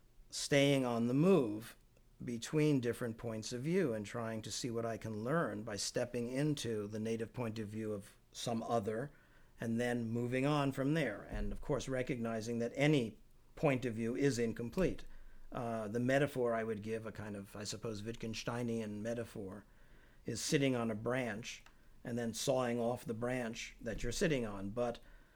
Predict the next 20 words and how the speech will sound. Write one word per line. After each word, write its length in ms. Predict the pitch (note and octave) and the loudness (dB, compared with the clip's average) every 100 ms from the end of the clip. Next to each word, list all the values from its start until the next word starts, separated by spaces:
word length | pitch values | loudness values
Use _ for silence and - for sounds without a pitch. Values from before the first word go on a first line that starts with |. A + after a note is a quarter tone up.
| - - | -20 -8
instead 280 | B2+ - D3 | -4 2 4
of 100 | B2+ | 4
just 280 | C3+ A#2+ A#2+ | 2 0 0
being 340 | B2+ B2+ A#2+ | 2 2 2
a 80 | A2+ | 0
radical 440 | A#2 B2+ B2+ B2 | 0 0 0 0
deconstructionist 920 | A#2 A#2 A#2 A2 - C3 B2+ B2 A2 - | -2 -4 -4 -6 -2 -2 -2 -2 -2 -4
and 80 | |
spending 360 | G#2+ - A#2+ A#2 | -8 -4 -2 0
your 100 | A2+ | -2
time 220 | A#2+ A#2 | -2 -4
just 240 | A2+ A2 - | -2 -2 4
sawing 340 | D3+ C3 A#2+ | 4 4 0
off 200 | A2+ - | -2 -4
branches, 600 | C3 D3 D3 A#2 A2+ - - - - | 0 0 0 -4 -8 -10 -14 -20 -14
the 60 | |
point 300 | - E3 D3+ | -2 2 4
is 140 | C3 - | 4 0
to 100 | B2+ | 0
look 420 | C3 F#3 - | 8 6 6